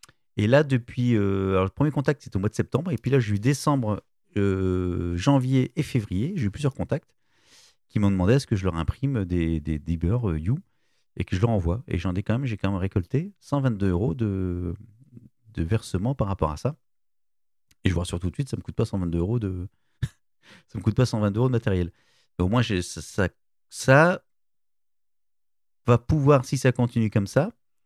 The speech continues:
si je garde le même rythme, en fin d'année, j'aurai remboursé mon imprimante trois D. Donc, euh, donc non, non, je ferai la conclusion après. Donc, pour Horace, ça, donc,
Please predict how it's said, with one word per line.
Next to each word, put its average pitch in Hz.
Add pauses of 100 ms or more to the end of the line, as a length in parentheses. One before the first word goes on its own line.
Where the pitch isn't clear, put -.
si -
je 120
garde 113
le 101
même 101
rythme, 151
en 101
fin 117
d'année, 110
j'aurai 151
remboursé 107
mon 123
imprimante 113
trois -
D. 80 (840)
Donc, 170 (120)
euh, 98 (1500)
donc 113
non, 113
non, 101
je -
ferai 98
la -
conclusion 92
après. 85
Donc, 120
pour 160
Horace, 135
ça, -
donc, 101